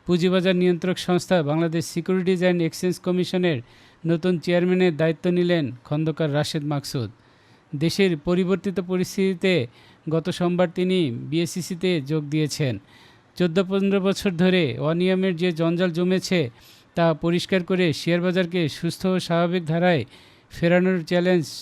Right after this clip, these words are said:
মোকাবেলা করতে হবে তাকে। আমরা কোনো শেয়ার কেনা বা বেচার কোনো সাজেশন বা উৎসাহ দেই না, just তথ্যগুলো তুলে ধরাই আমাদের উদ্দেশ্য। আলোচনা করার আগে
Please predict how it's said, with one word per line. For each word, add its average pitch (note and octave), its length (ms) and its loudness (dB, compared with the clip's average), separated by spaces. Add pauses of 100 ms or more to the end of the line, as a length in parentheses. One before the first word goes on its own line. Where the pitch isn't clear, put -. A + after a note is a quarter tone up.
(140)
মোকাবেলা E3+ 440 -2
করতে E3+ 320 -2
হবে D3+ 260 2
তাকে। B2+ 340 -4 (560)
আমরা F3+ 260 8
কোনো G3+ 280 6
শেয়ার F3+ 420 8
কেনা F3 320 4
বা F3+ 120 8
বেচার E3 360 6
কোনো E3+ 420 4
সাজেশন E3+ 540 2
বা E3+ 100 6
উৎসাহ D#3+ 400 4
দেই C#3+ 160 4
না, A#2 200 0 (140)
just C#3+ 240 2 (160)
তথ্যগুলো E3+ 500 4
তুলে E3 260 2
ধরাই D#3 240 6
আমাদের D3 320 4
উদ্দেশ্য। C3 560 0 (920)
আলোচনা F3 440 6
করার F#3+ 300 6
আগে F3+ 420 4